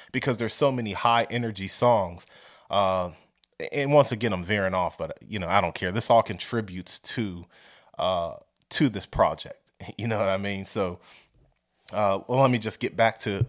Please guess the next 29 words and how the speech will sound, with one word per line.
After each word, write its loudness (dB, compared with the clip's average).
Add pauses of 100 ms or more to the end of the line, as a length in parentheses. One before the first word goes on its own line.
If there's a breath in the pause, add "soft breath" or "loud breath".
back 0
to -6
the, -8 (220)
back 4
to -2
the -4
program, 0 (480 loud breath)
uh, 0
which -4
is, -4 (460)
it, -2
it's -4
not 4
always 2
what -6
you -10
say. -4 (720 soft breath)
Uh, -4
it's -12 (100)
how 4
you -2
say -4
it -10
and -12
how -4
you -10
deliver -10
it. -12
<clears throat> -20